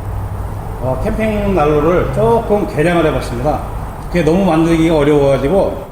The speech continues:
일단 뭐 삼겹살 구이통을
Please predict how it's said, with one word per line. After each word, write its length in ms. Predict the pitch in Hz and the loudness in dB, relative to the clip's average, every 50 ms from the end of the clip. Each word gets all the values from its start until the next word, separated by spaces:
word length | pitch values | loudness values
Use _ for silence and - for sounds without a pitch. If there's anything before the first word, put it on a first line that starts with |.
| - - - - - - - - - - - - - - - - - - - - - - - - - - | -14 -14 -14 -14 -14 -14 -12 -14 -14 -14 -16 -16 -16 -14 -16 -14 -16 -18 -18 -18 -18 -18 -16 -16 -18 -16
일단 220 | - - 202 208 208 | -4 -2 0 2 2
뭐 80 | 202 - | 0 0
삼겹살 520 | - 247 277 285 269 - 254 247 240 208 - | 2 2 2 2 2 2 2 2 2 2 2
구이통을 760 | - 180 202 208 208 - 196 208 214 214 202 170 131 98 | 0 0 0 0 0 0 0 2 2 2 2 2 0 -2